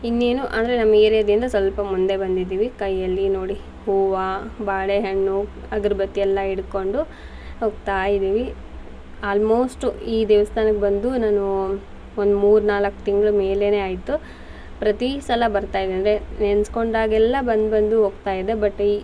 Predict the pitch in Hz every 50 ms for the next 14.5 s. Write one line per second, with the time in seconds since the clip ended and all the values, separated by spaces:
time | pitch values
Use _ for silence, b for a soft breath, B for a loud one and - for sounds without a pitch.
0 | - - 233 208 202 220 226 226 220 208 208 208 208 214 208 208 208 202 - -
1 | 202 202 202 196 196 202 214 202 202 190 180 180 185 196 208 202 196 190 185 180
2 | 180 175 175 202 254 294 B B B B B B B - - - 214 202 196 -
3 | 262 254 - 233 226 226 233 254 254 247 247 240 - 247 226 226 214 202 202 202
4 | 202 - - 196 196 185 - 202 196 190 196 190 190 202 185 190 185 185 190 196
5 | 185 185 - - 196 190 190 185 185 190 185 185 190 185 185 - 196 190 185 185
6 | 185 180 180 185 185 - 226 214 - - - - - 220 214 220 240 233 226 233
7 | 226 202 214 220 220 247 254 262 - - - - - - - - - - - -
8 | - - - - - 220 214 214 208 208 - 214 214 233 240 240 240 220 214 202
9 | 208 233 254 - - - 220 208 214 269 330 B B B B B B B - 226
10 | 220 226 220 214 220 220 - 220 214 208 208 190 180 202 214 220 226 247 269 277
11 | 277 262 247 226 214 220 220 214 208 214 214 214 208 196 190 208 208 196 190 190
12 | 190 214 202 196 190 202 202 - 202 - - 208 202 208 - 202 202 - - -
13 | 220 214 214 202 208 214 208 202 208 208 202 196 202 196 196 196 196 190 190 196
14 | 190 185 185 185 185 - 294 359 370